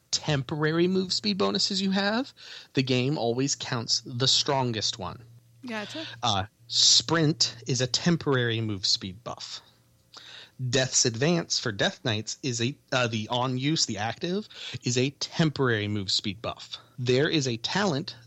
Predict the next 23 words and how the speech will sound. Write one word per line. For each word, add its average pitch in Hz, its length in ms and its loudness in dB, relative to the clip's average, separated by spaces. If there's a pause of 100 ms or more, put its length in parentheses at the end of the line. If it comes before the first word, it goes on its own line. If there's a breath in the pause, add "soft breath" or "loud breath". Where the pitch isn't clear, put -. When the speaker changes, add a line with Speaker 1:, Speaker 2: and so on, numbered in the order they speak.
Speaker 1:
that 101 260 -4
rogues 127 520 0
can 92 180 -6
take - 400 -8
called 123 300 -2
Burst - 320 -2
of - 80 -6
Speed. - 480 -2 (880 loud breath)
It 92 140 -2
costs - 420 2
thirty 120 320 0
energy, 104 460 2 (320 loud breath)
no 98 340 -4
cooldown, 135 600 -2 (320 loud breath)
increases 104 540 0
movement 117 380 2
speed 104 200 0
by 110 140 2
seventy 95 340 -2
percent - 360 0
for 160 100 -2
four 92 240 -4
seconds. - 600 -4